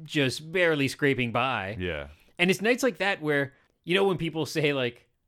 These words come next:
Speaker 1: "Oh, I don't vote because it doesn't matter. There's so many people who don't vote."
Speaker 2: Yeah.
Speaker 1: I feel like that, in terms of a small business,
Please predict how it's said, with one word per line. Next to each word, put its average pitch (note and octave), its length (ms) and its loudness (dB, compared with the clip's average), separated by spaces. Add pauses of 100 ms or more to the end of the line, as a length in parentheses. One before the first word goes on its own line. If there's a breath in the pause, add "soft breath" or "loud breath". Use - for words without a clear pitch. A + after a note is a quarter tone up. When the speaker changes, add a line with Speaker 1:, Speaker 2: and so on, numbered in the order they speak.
Speaker 1:
"Oh, F3 240 6
I D#3+ 140 4
don't D#3 200 0
vote C#3 300 0
because C3 640 -2 (320)
it C#3 140 -6
doesn't B2+ 260 0
matter. A2+ 340 -2
There's A#2 160 -6
so C3+ 140 0
many B2+ 140 0
people A2+ 200 -4
who A#2 80 0
don't A2 220 -2
vote." A2 260 -4
Speaker 2:
Yeah. F2 280 -4 (320)
Speaker 1:
I - 100 4
feel A#3 260 0
like C#3+ 300 -2
that, F#3+ 340 -2
in D3 140 -4
terms D#3+ 380 -4
of C3 100 -4
a B2 60 -4
small C3+ 260 -6
business, B2 540 -4